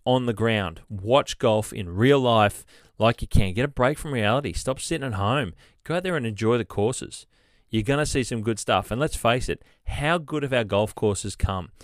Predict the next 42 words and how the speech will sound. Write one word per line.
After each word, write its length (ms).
How 180
far 260
have 80
they 120
come 260
in 60
the 80
last 280
twenty, 260
thirty 260
years? 480
It's 180
good 220
to 60
get 140
out 160
there 120
and 80
be 100
a 60
spectator 520
again, 260
especially, 720
you 80
know, 180
if 180
the 100
s-, 220
if 140
the 100
giant 380
crowds 400
aren't 220
there, 320
you're 140
gonna 180
be 300
able 260
to 240
intimately 480
watch 400
golf. 540